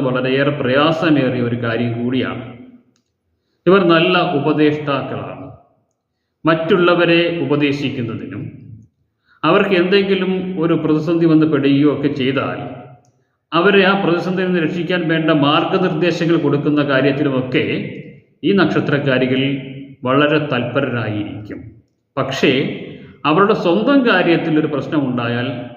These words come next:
ഇവർ ഇത്തരം ഉപദേശങ്ങൾ കൊണ്ടൊന്നും ഇവർക്ക് പ്രയോജനം ഉണ്ടാകുന്നതായും കണ്ടുവരുന്നില്ല എന്നുള്ളതാണ് ഒരു പ്രത്യേകത. ഇവർ പ്രായേണ എല്ലാ മേഖലകളിലും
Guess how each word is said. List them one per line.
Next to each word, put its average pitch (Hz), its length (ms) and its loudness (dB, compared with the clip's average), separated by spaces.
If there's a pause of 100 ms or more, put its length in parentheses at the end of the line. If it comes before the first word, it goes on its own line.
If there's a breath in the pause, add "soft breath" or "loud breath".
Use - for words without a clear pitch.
(380)
ഇവർ 143 160 2
ഇത്തരം 143 200 2
ഉപദേശങ്ങൾ 151 640 4 (120)
കൊണ്ടൊന്നും 135 320 -2
ഇവർക്ക് 127 260 -6
പ്രയോജനം 147 500 0
ഉണ്ടാകുന്നതായും 135 800 0 (120)
കണ്ടുവരുന്നില്ല 110 720 -4 (360)
എന്നുള്ളതാണ് 113 580 -2 (120)
ഒരു 110 160 0
പ്രത്യേകത. - 440 -10 (3500 soft breath)
ഇവർ 254 240 4 (180)
പ്രായേണ 233 500 2 (200)
എല്ലാ 214 240 2 (160)
മേഖലകളിലും 202 680 2